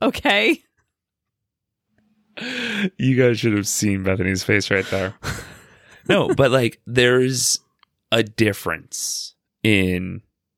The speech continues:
Speaker 2: behavior and there's a difference in the consequence. Because one is causing physical harm that you are, like, trying to hurt someone, and the other one is something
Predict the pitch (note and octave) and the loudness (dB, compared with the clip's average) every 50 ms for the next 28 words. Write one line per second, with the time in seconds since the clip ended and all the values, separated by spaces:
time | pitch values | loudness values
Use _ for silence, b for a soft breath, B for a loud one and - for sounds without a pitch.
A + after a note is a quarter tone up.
0 | _ - - - G#2+ G2 F2+ - G2 F#2 F#2 F2 F2+ F#2+ G#2+ C3 D#3+ E3 - - | _ -18 -8 -4 -2 -2 -2 -2 -2 -2 -2 -2 -2 0 0 0 0 -2 -4 -4
1 | G2+ G#2 G#2 G2+ G2 G2+ G2 F#2+ - F#2 F2 - - F#2 F#2 F2+ E2 - - _ | -4 -2 -2 0 -2 -2 -4 -2 -2 -2 -2 -2 -2 -6 -6 -6 -8 -12 -6 _
2 | - F#2 F2+ F2 F2 F2 F2 F2+ - _ _ _ _ - - F2+ - - D3 E3 | -2 -2 -2 -4 -8 -10 -12 -16 -18 _ _ _ _ -6 -6 -4 -2 -2 -2 -2
3 | E3+ - G2+ - - - - - - - - - - - _ _ b b b b | -2 -2 -6 -6 -8 -10 -14 -14 -14 -12 -10 -10 -10 -12 _ _ b b b b
4 | b b b b b b b A#2 A2 G2+ - A2 G2 G2 G2 F#2+ F#2 - - b | b b b b b b b 0 0 2 2 2 2 4 2 2 0 -2 -6 b
5 | b b - G#2 G#2 G#2+ A#2 B2+ C3+ B2 A2 G#2+ - - G#2+ G#2 G2+ G2+ F#2+ F#2+ | b b -4 0 4 4 4 4 4 2 0 0 2 2 2 2 2 2 0 -2
6 | F#2 - - A#2 A2 A#2+ A#2+ A2 A#2 A2 G#2 - - G#2+ G2+ F#2 F2 E2+ F2+ F2+ | -2 0 0 0 2 2 2 2 2 0 0 0 0 2 2 2 0 -2 -4 -4
7 | - F2+ F#2 F#2 F2+ E2+ F2 - E2+ F2+ - - - - - - - B2 C3 C#3 | -2 -2 -2 0 0 0 -2 -2 -6 -8 -10 -10 -10 -8 -8 -6 -4 -2 -2 0
8 | C#3 B2+ A#2 G#2+ G#2 F#2+ F2+ G2 G#2+ G2 E2+ - - - F#2 E2 D#2+ D#2 D#2 D2 | 0 -2 -2 -4 -6 -8 -8 -6 -4 -6 -4 -6 -6 -6 -6 -6 -6 -8 -10 -10
9 | D2 F2 G#2 B2+ - _ _ _ _ _ _ _ _ _ _ _ - G#2+ G2+ G2+ | -10 -10 -12 -14 -16 _ _ _ _ _ _ _ _ _ _ _ 0 2 2 2
10 | G2+ G2 F#2 - - _ - A2 B2+ C#3+ C#3+ D3+ C3 G#2 F#2+ F2+ E2+ D#2+ D#2 D#2+ | 0 -2 -2 -4 -4 _ 0 2 2 4 4 4 2 2 0 -4 -4 -4 -6 -8
11 | E2 F2 G#2 - _ _ _ _ _ _ _ _ _ _ _ _ _ _ _ _ | -10 -12 -14 -16 _ _ _ _ _ _ _ _ _ _ _ _ _ _ _ _
12 | _ _ _ _ - G#2 G2+ G2 - - A2+ A2+ A2+ G#2+ - G#2 G2+ G2 G2 G2 | _ _ _ _ -2 0 0 0 0 0 0 0 0 -2 -2 0 0 0 0 -2
13 | F2+ - | -4 -6